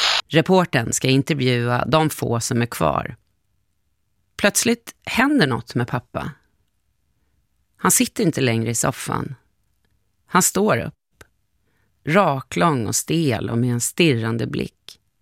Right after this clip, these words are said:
Så säger han att han tror att mannen på T V:n är hans pappa. Jag förstod ingenting.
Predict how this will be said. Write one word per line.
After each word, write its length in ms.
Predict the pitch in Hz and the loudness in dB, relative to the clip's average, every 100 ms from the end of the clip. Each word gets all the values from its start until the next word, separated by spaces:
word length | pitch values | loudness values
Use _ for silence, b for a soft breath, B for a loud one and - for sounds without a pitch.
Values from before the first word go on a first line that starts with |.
| _ _ _ _ _ _ _ _ | _ _ _ _ _ _ _ _
Så 220 | - 190 | -2 0
säger 260 | - 123 | 0 0
han 240 | 117 117 - - _ _ _ _ _ _ _ | 0 -2 -4 -10 _ _ _ _ _ _ _
att 140 | - 160 | -4 -2
han 140 | 180 | -2
tror 320 | - 131 123 | 0 0 0
att 120 | 127 - | 0 2
mannen 420 | 143 170 190 160 | 2 2 2 -2
på 100 | 131 | -4
T 400 | - 175 127 127 | -2 0 0 -2
V:n 280 | 175 76 - - - | -2 -4 -6 -12 -2
är 80 | 160 | -2
hans 340 | 131 117 - | 0 -4 -6
pappa. 600 | - 175 - _ - - - _ _ _ _ _ _ _ _ _ _ _ _ _ _ _ _ | -6 -10 -10 _ -8 -8 -12 _ _ _ _ _ _ _ _ _ _ _ _ _ _ _ _
Jag 180 | 147 139 | -2 0
förstod 300 | - 117 113 | -2 -4 -2
ingenting. 640 | 113 117 - - - 120 | -2 -4 -4 -4 -4 -10